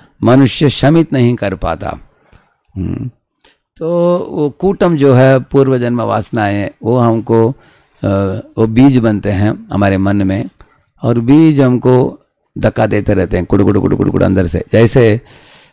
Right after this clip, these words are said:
आपके मन में अनेक हजारों लाखों बीज हैं, काम कर्म बीज बोलते हैं उनको। बीज, काम कर्म बीज क्या है? तो इच्छाएं हैं,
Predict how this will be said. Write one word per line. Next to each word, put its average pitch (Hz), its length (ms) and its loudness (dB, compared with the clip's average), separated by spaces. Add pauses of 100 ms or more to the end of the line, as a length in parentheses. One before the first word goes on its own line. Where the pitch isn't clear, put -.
(180)
आपके 107 480 2 (480)
मन 160 280 4
में 131 500 4 (960)
अनेक 175 800 2 (120)
हजारों 139 580 4
लाखों 123 540 2
बीज 113 260 4
हैं, 95 220 2 (260)
काम 120 240 -2
कर्म 107 260 -2
बीज 101 220 0
बोलते 92 280 -2
हैं 82 80 -6
उनको। 82 300 -10 (600)
बीज, 139 320 -2
काम 135 200 2
कर्म 139 180 2
बीज 131 240 4
क्या 113 160 2
है? 107 200 2 (1400)
तो 139 240 6
इच्छाएं 131 440 4
हैं, 98 360 -2